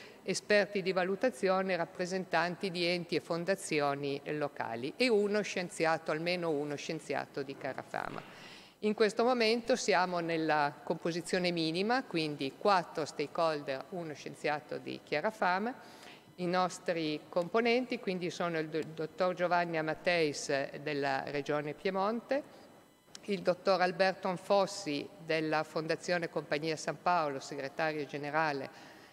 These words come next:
della Fondazione, la professoressa Lidia Armelao, che non so se è già collegata, ma dovrebbe collegarsi, che è la direttrice del Dipartimento di Scienze Chimiche e, eh, Tecnologia dei Materiali del C N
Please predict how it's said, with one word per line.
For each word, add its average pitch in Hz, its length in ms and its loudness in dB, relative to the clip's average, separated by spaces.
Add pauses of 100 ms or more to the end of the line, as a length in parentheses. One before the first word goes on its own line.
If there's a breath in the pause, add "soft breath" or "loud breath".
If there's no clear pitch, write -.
della 151 300 -2
Fondazione, 202 840 0
la 220 180 6
professoressa 202 840 2
Lidia 190 400 2
Armelao, 175 680 2
che 147 120 -2
non 156 160 -2
so 180 200 0
se - 160 -4
è 160 40 -2
già 165 180 2
collegata, 160 960 0
ma 147 260 -6 (180)
dovrebbe 151 540 -2
collegarsi, 151 800 -2 (480 loud breath)
che 202 140 4
è - 20 6
la 196 120 8
direttrice 190 680 2
del 175 180 2
Dipartimento 175 800 -2
di 165 120 -4
Scienze 175 400 -2
Chimiche 170 800 0
e, 160 300 0
eh, 156 280 0
Tecnologia 165 540 0
dei 160 160 2
Materiali 156 640 2
del 147 160 0
C 156 220 -2
N 156 60 -4